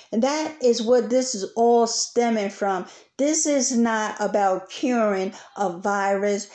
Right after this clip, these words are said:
And now they wanna say, "Oh, well, the reason why you need second and third, uh, doses is because another strand of it is coming out." They have to say that. They have to say that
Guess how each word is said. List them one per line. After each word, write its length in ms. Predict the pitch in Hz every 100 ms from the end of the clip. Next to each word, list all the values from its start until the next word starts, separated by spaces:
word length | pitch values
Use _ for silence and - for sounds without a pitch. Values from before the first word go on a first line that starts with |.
| - -
And 160 | 208
now 260 | 214 214 220
they 140 | 220
wanna 280 | 214 220 208
say, 400 | - 226 220 214
"Oh, 260 | 220 226 208
well, 420 | 202 220 196 - - -
the 100 | 202
reason 400 | 233 254 247 226
why 220 | 214 208
you 260 | 226 294 233
need 280 | 233 220
second 760 | 214 - 226 214 226 220 202 226 - -
and 360 | 208 196 180
third, 440 | 214 214 214 185 - 170
uh, 200 | 185 170
doses 680 | 208 208 240 262 - 185 147
is 180 | 208 208
because 500 | 190 202 220 208 208 - -
another 480 | 214 202 220 226 214
strand 720 | - - 214 202 202 202 180 -
of 200 | 196 185
it 140 | 180
is 120 | 190
coming 440 | - 226 202 196 202
out." 340 | 202 170 - - - -
They 240 | 254 254
have 500 | 262 262 254 262 269 -
to 180 | 262 254
say 640 | - - 254 254 254 233
that. 680 | 202 220 208 160 - - - - _ _ _ _ _ _ - -
They 220 | 269 277
have 380 | 320 294 320 -
to 120 | 370
say 420 | - 254 233 226
that 340 | 214 208 208